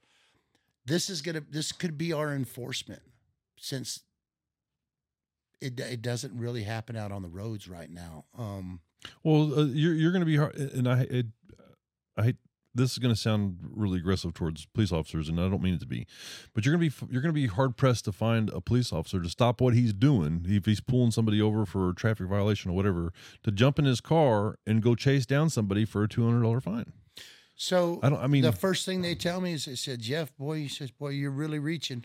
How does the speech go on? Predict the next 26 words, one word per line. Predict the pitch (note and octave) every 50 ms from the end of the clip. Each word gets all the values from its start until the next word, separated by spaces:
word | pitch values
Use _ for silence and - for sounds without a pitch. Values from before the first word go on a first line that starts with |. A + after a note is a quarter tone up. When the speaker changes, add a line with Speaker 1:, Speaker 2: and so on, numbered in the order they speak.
| - _
Speaker 1:
Twelve | - - D3+ F3 E3+
hundred | D#3+ F3+ F3+ E3+ D#3 -
fifty | - F3 - F#3+
dollars, | D#3 D#3+ D#3+ D3+ C3 A2 G2+ - -
huh? | C3+ C3+ C3 _ _ _ _ _ _ _ _ _ _ _ _ _ _ _ _ _ _
No | G#2 A#2+ D3 D#3
dismissal? | D#3+ E3 - - D3+ E3+ F#3+ - - G#3+ G#3 F#3+ D#3+ - _ _ _ _ _ _ _ _ _ _ _ -
No, | G2+ G#2+ A2+ A#2 G#2+ G#2+ G#2+ G#2
they're | - C3+ C#3
not, | C#3+ C3+ - - _ -
they're | G#2+ B2 B2+
not | B2+ A#2+ A2 -
gonna | A2+ G2+ F#2+
do | F#2+ A2 A#2+
it." | A2+
I | A2+ G#2+
said, | - - B2+ A#2
"Well, | A#2+ B2 A#2+ A#2 - _ _ _ _ _ _ _ _ _ _ _ _ - _ _ _ _ _ _ _ -
they | A2+ A#2
do | B2 C#3
it | C#3 -
for | - -
a | G#2+
school | - - - C3+ D#3
bus | D3+ C3+ G#2+ -
ticket." | - - G2+ - C#3 C#3+